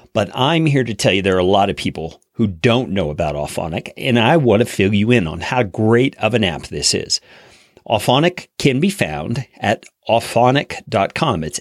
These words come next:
A U P H O N I C dot com. And maybe I should start out here by saying I have no affiliation with Auphonic, except that my podcast production company is a customer.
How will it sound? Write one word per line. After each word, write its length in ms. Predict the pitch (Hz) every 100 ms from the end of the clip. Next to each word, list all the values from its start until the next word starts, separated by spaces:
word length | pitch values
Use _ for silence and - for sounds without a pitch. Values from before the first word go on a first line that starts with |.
| -
A 140 | 95
U 480 | 123 117 92 71 78
P 340 | - 123 120
H 400 | 76 73 - - - - _ _
O 240 | 107 147 110
N 240 | 120 139
I 320 | - 120 127
C 340 | 117 - 98 87
dot 240 | 113 -
com. 320 | - - 73
And 140 | 87 92
maybe 280 | 101 98
I 60 | 85
should 240 | - 73
start 320 | - - 87 90
out 200 | 139 127
here 200 | 113 101
by 140 | 90
saying 440 | - 143 147 139 - - - _ -
I 240 | 135 185
have 240 | 165 170 160
no 320 | 147 135 139
affiliation 960 | - 123 98 92 101 104 - 78 80 -
with 220 | 104 120
Auphonic, 500 | - 76 - 76 98
except 500 | 147 - 170 185 -
that 340 | - 71 85 - - - _ -
my 140 | 113
podcast 460 | - 110 - 104 -
production 420 | 98 90 - 92
company 380 | 92 101 123 127
is 100 | 127
a 80 | 143
customer. 540 | 156 147 98 65